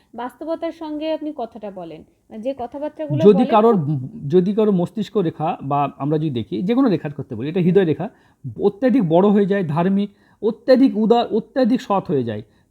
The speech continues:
Speaker 2: যদি ছোট হতো তাহলে আবার অত্যাধিক বোকা হয়ে যেত, মানে, মানে ওটাও আবার মানে কি হয়, মানে
Speaker 1: মানে একটু স্বার্থপরও হয়ে যায়।
Speaker 2: হ্যাঁ, স্বার্থপর হয়ে যায়, মানে
Speaker 1: হুম।
Speaker 2: কি করতে হবে তাই জানে না, মানে বুদ্ধি সেভাবে কাজ করে না।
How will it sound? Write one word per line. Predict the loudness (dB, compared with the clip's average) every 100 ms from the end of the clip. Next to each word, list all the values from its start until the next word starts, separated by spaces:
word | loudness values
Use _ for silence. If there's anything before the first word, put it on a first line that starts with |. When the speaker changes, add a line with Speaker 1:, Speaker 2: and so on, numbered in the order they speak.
| 0
Speaker 2:
যদি | 2 2
ছোট | 0 0 2
হতো | 4 4 2
তাহলে | 0 0 0
আবার | 0 -2 -6 -6
অত্যাধিক | -4 0 0 2
বোকা | 2 4 4
হয়ে | 4
যেত, | 2 0
মানে, | -2 -4 -4 -8 _ _ _
মানে | -10 -6
ওটাও | -2 2 4
আবার | 6 4 2
মানে | -4 -4
কি | -2 0
হয়, | 0 -2
মানে | -8 -12 -10 -8
Speaker 1:
মানে | -8 -8
একটু | -8 -10 -12 _ -16
স্বার্থপরও | -10 -10 -8 -8 -4 -4
হয়ে | -4 -4 -4
যায়। | -8 -8
Speaker 2:
হ্যাঁ, | -6
স্বার্থপর | -4 -2 0 2
হয়ে | 2
যায়, | 2
মানে | 0
Speaker 1:
হুম। | 0
Speaker 2:
কি | 0
করতে | 0 0
হবে | 0
তাই | 2 2
জানে | 4 2
না, | 0
মানে | -2 -2
বুদ্ধি | -2 0 2
সেভাবে | 2 2 0
কাজ | -2 -4 -4
করে | -10 -10
না। | -12